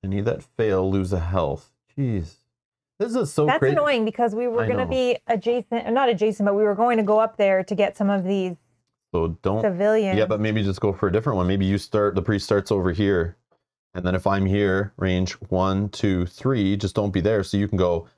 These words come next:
Speaker 1: one, two, three, and then move this guy away. You know what I mean?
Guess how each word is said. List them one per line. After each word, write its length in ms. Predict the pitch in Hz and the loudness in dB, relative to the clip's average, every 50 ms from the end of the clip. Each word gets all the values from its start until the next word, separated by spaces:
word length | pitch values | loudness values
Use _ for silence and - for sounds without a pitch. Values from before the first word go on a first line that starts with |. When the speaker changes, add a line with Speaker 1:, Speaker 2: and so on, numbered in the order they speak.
| _ _ | _ _
Speaker 1:
one, 220 | - 101 101 101 98 | -4 -2 -2 -2 -2
two, 180 | - - 101 90 | -2 -2 -4 -2
three, 440 | - 120 120 117 104 98 98 98 - _ _ _ _ - | -2 -2 0 2 2 0 0 -2 -8 _ _ _ _ -4
and 140 | 98 95 95 | -2 0 2
then 80 | 95 | 2
move 340 | 92 95 98 101 104 101 92 | 2 2 2 2 2 2 2
this 260 | 98 98 95 92 - | 2 0 0 0 -2
guy 220 | - - 92 90 80 | -2 -2 0 0 0
away. 340 | 78 82 90 95 90 80 78 | 0 2 2 2 2 0 0
You 60 | 78 | 0
know 60 | 82 | 0
what 100 | 85 85 | 0 0
I 40 | 80 | 0
mean? 240 | 82 92 113 139 139 | 0 0 0 -2 -2